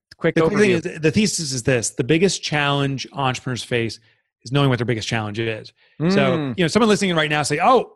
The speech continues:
Speaker 2: I gotta do this." There, there's this constant, "I gotta do this." But the question is, does the business need this? This is a much more analytical discussion. So Fix This Next is a very simple tool.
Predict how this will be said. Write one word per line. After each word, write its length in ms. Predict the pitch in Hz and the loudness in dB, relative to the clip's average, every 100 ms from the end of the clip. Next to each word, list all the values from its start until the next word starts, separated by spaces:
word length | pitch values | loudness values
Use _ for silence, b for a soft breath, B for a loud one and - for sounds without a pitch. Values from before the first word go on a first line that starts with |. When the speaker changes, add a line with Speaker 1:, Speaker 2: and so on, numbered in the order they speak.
| - | -2
Speaker 2:
I 140 | 196 | 0
gotta 240 | 247 143 151 | 0 0 0
do 180 | 202 | 2
this." 200 | 226 143 | 2 2
There, 100 | 185 | 2
there's 160 | 180 165 | 2 2
this 140 | 175 | 2
constant, 420 | - 202 247 - 143 | 2 2 2 0 -4
"I 120 | 151 | -2
gotta 320 | 156 160 147 | 0 0 0
do 240 | 120 190 190 | 0 0 0
this." 280 | 123 - - b b - | -2 -8 -18 b b -4
But 60 | |
the 80 | 170 | 2
question 260 | 233 185 170 | 4 4 2
is, 160 | 131 _ _ _ _ - | -2 _ _ _ _ -2
does 140 | 147 | 0
the 80 | 143 | 2
business 420 | 117 190 147 110 | 4 4 2 -4
need 480 | 131 135 208 302 175 | -6 0 4 4 0
this? 560 | 131 123 117 - - - b b b - | -4 -6 -8 -12 -20 -20 b b b 0
This 240 | 190 214 | 2 2
is 100 | 220 | 2
a 80 | 175 | 2
much 180 | 151 160 | 2 2
more 120 | 160 | 0
analytical 480 | 160 156 147 165 143 | 2 2 2 2 0
discussion. 440 | 123 - 139 127 117 | -4 -2 -4 -4 0
So 140 | 143 | 0
Fix 220 | 139 233 | 2 0
This 180 | 226 - - | 0 -6 -2
Next 300 | 151 135 - | -2 -2 -6
is 120 | 135 | -4
a 80 | 123 | -2
very 280 | 113 151 196 | 2 2 2
simple 260 | 190 175 | 0 -2
tool. 400 | 180 147 139 143 | -2 2 2 2